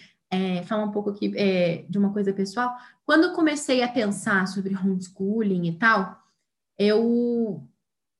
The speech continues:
pensava muito nessa questão ideológica, né, de, puxa, né, tá muito ruim, tá complicado, as influências são muito negativas e tal, parará.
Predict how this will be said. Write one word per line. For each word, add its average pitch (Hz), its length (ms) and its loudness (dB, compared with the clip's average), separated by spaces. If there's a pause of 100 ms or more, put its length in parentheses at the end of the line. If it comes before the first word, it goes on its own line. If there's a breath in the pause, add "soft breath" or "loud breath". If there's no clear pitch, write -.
(240)
pensava 320 400 4
muito 320 240 4
nessa 359 220 2
questão 320 360 2
ideológica, 220 1040 2 (400)
né, 202 300 0
de, 185 260 -4
puxa, 196 440 -6
né, 180 320 -4 (680)
tá 190 120 -2
muito 254 340 4
ruim, 247 540 6
tá 214 120 0
complicado, 220 960 2
as 196 120 2
influências 214 500 -4
são 208 120 -4
muito 196 220 -4
negativas 226 960 0
e 202 80 -2
tal, 202 380 0
parará. 196 380 -6